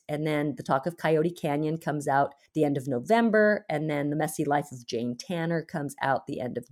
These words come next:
January. So we've got three rapid releases there. And then we've got tourist season, which is my next beach read, which comes out next April. It's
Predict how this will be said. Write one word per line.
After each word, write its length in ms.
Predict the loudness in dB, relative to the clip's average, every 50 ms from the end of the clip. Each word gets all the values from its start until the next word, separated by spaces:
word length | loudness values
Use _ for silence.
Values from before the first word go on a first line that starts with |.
| -18 -8
January. 640 | -2 0 0 0 0 -2 -2 -2 -2 -2 -2 -4
So 260 | -6 0 2 4 4
we've 140 | 4 2 0
got 160 | -2 -2 -2 -6 _ _
three 460 | -2 2 4 4 4 4 2 -2 -6 _ _ 0
rapid 440 | 2 4 4 4 4 2 2 2
releases 540 | 2 0 2 2 0 0 0 -2 -6 -4 2
there. 340 | 6 8 10 10 8 8 4
And 200 | 0 2 2 2
then 240 | 4 4 4 4 2
we've 180 | 2 0 2
got 220 | 2 4 4 4 2 0 -8 -4
tourist 440 | 0 2 4 4 2 2 -2 -8
season, 640 | -8 -8 -4 -2 0 0 0 2 2 2 2 2 2
which 180 | 0 0 -2 -2
is 120 | -4 -2 -2
my 140 | -2 -2
next 420 | 0 -2 -2 -4 -6 -16 _ _ -6
beach 320 | -4 -2 -2 -4 -6 -6
read, 220 | -4 -4 -2 -2 -4
which 180 | -4 -6 -6
comes 240 | -8 -6 -6 -2 0
out 240 | 0 0 0 -2 -2
next 380 | -4 -4 -4 -4 -10 -18 -16 _ -4
April. 340 | -2 -2 -2 -2 -4 -4 -4
It's 160 | -4 -6 0